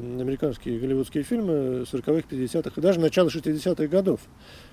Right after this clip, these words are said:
Ментали-, менталитет героев, их, и, и, их устремления, их интересы, их мир.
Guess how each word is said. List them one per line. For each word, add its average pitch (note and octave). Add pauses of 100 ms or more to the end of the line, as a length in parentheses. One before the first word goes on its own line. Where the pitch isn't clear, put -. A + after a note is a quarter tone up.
(140)
Ментали-, E3
менталитет G#3
героев, F#3 (180)
их, G3
и, F3 (220)
и, G3
их F#3
устремления, F#3
их -
интересы, F3
их D3 (220)
мир. G#3+